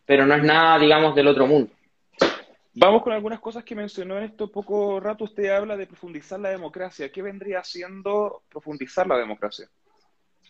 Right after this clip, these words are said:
Speaker 1: Bueno, una de la-, una de las cosas interesantes que está su-, sucediendo en el proceso político de nuestro país es la Convención Constitucional. De
Speaker 2: Ujú.
Speaker 1: hecho, la Convención Constitucional ha hecho ya en su ejercicio del poder algo
Speaker 2: Ujú.
Speaker 1: superinteresante.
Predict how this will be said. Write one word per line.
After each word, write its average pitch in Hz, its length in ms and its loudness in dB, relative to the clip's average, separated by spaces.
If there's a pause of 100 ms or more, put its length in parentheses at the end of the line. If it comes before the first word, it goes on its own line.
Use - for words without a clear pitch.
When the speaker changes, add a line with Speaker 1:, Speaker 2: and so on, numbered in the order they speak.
(720)
Speaker 1:
Bueno, 139 260 6
una 180 200 8
de 202 120 10
la-, 185 420 8
una 185 160 8
de 196 80 10
las 185 140 6 (180)
cosas 180 280 6
interesantes 180 600 4
que 180 60 4
está 185 180 0
su-, 175 240 8
sucediendo 170 640 6
en 185 80 6
el 170 80 2
proceso 170 360 0
político 170 400 4
de 180 60 4
nuestro 180 280 -2
país 175 300 4
es 185 80 4
la 175 140 8
Convención 165 420 2
Constitucional. 175 680 -2 (300)
De 156 140 4
Speaker 2:
Ujú. 185 80 4
Speaker 1:
hecho, 214 100 6
la 196 100 8
Convención 180 400 6
Constitucional 208 720 2
ha 190 140 6
hecho 214 220 6
ya 208 340 4
en 175 100 0
su - 160 2
ejercicio 202 800 6
del 160 160 6
poder 208 400 8 (180)
algo 240 140 6
Speaker 2:
Ujú. 233 80 0
Speaker 1:
superinteresante. 233 800 4